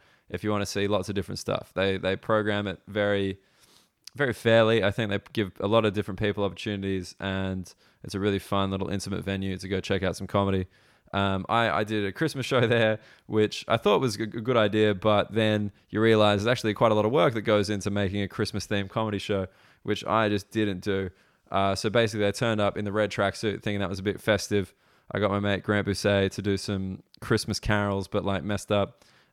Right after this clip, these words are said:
And I, I had my other friend Ishan Akbar, former guest of the podcast, Ishan Akbar. Um, he was supposed to be Muslim Santa, which I thought would have been hilarious, but he got food poisoning on the day. So I just bought this massive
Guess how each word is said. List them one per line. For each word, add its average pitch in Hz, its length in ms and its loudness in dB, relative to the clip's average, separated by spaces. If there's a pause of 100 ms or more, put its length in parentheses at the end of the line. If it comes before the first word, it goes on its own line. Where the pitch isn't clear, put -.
And 101 160 2
I, 101 300 2
I - 20 2
had 110 140 4
my 110 100 2
other 113 100 2
friend 104 280 0
Ishan 117 280 0
Akbar, 117 380 6
former 127 300 2
guest 131 260 2
of 120 80 0
the - 60 -6
podcast, 135 640 0
Ishan 127 480 -4
Akbar. 131 640 2 (960)
Um, 113 500 2 (380)
he 143 560 2 (220)
was 110 100 -6
supposed 135 300 0
to 127 40 -4
be 123 120 0
Muslim 131 340 0
Santa, 156 560 -2
which - 160 -10
I 139 160 2
thought 104 460 2
would 107 100 -4
have 92 120 -8
been 104 260 -2
hilarious, 104 640 2
but 104 180 -4
he 135 80 0
got 101 140 -2
food 147 240 -4
poisoning 104 500 -2 (400)
on 127 140 -2
the 110 60 -4
day. 104 440 2 (200)
So 110 180 0
I - 20 2
just 104 160 -2
bought 113 220 2
this 107 200 -2
massive 110 600 0